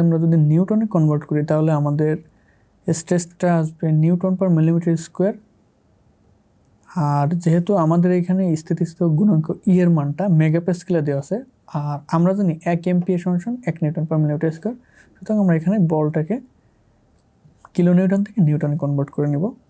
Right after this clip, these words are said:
তার জন্য আমরা এটা চারশো into ten to the power three ভাগ সিক্স হান্ড্রেড। তাহলে এটাকে যদি আমরা এখন ক্যালকুলেশন করি, তাহলে কি আসবে আমাদের? চারশো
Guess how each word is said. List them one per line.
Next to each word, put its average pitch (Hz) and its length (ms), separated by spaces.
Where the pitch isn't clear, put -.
তার 151 180
জন্য 147 140
আমরা 147 160
এটা - 220
চারশো - 420
into 160 180
ten 151 180
to - 100
the 156 140
power 160 180
three 170 240
ভাগ 185 180
সিক্স - 260
হান্ড্রেড। 165 340
তাহলে 165 260
এটাকে 180 280
যদি 185 180
আমরা 151 200
এখন 185 140
ক্যালকুলেশন 165 460
করি, 175 140
তাহলে 160 300
কি - 160
আসবে 156 240
আমাদের? 160 220
চারশো 160 260